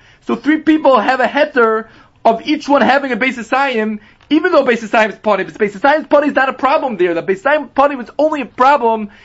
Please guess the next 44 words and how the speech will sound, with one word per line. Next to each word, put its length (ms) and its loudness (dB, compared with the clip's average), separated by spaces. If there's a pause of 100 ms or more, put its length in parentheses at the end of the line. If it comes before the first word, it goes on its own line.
(140)
in 120 -4
the 60 2
heter 240 0
of 120 -6
Kol 140 -2
Tzarchon, 640 0 (200)
and 140 -4
Bezeh 300 -2
Nisyashiv, 640 0
Divrei 320 -2
HaShulchan 300 -8
Aruch, 340 0
and 120 0
it 100 -6
doesn't, 320 -4
it's 100 -14
not 140 0
a 20 -2
steer 300 -6
from 180 -4
the 60 -2
Rashi 360 0
over 140 -2
here, 320 0 (220)
where 100 -2
Rashi 280 0
over 100 -4
here 40 0
is 60 -8
explaining 440 -4
Lefida 300 -4
Chachamim, 520 -4
the 80 0
whole 140 0
that 100 -6
there's 100 -10
a 60 2
heter 240 -2
Kol 140 -2
Tzarchon 360 -4
even 160 -8
by 160 0
a 100 -4
Yochid. 300 -14